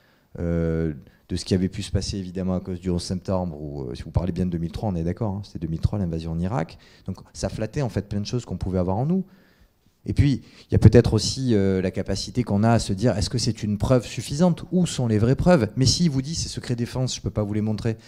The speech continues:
qu'est-ce qu'on répond en fait à ça ? Vous voyez, en fait, on peut toujours aller dans le, dans le, dans le soupçon. Sur,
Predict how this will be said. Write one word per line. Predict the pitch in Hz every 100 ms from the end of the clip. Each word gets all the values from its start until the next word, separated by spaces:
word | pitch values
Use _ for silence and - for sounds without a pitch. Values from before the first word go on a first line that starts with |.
| - -
qu'est-ce | 117
qu'on | 120
répond | 107 110 120
en |
fait | 104 98 98
à |
ça ? | 95 98 - _ _ _ _ _ _ _ _ _ _ _ _ _ _ _ _ _ _ _ 117
Vous | -
voyez, | 135 160
en | 131
fait, | 143 139
on | 104
peut | 104
toujours | 113 139 143
aller | 135 156
dans | 127
le, | 104 95 92
dans | 92
le, | 92
dans | 92 92
le | 92
soupçon. | - 139 180 165
Sur, | -